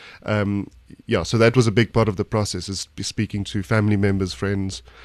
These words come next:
um, people who knew them as, as children, and, um, trying to piece that, that together to, um, to, to paint the story of how, um, both Magudumana and Bester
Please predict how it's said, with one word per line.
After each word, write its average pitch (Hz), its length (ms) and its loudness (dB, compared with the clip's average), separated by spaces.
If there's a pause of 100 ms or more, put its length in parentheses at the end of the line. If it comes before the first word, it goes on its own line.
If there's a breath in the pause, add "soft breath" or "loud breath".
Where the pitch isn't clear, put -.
(280 loud breath)
um, 92 400 -2
people 110 300 0
who 107 100 2
knew 101 220 2
them 101 240 2
as, 90 360 -4 (120)
as 92 180 -6
children, 104 560 0 (960)
and, 104 440 2
um, 98 440 0
trying 110 240 2
to 101 80 -6
piece 107 300 -2
that, - 360 -4 (300)
that 107 180 -4
together 101 380 2
to, 98 380 -2 (600 loud breath)
um, 98 440 -2 (720)
to, 107 260 0
to 117 160 -4
paint 123 260 6
the 113 80 0
story 110 340 4
of 95 160 2
how, 101 420 0 (500 loud breath)
um, 98 440 0 (120)
both 117 340 4
Magudumana 104 640 2
and 113 180 4
Bester 98 540 -2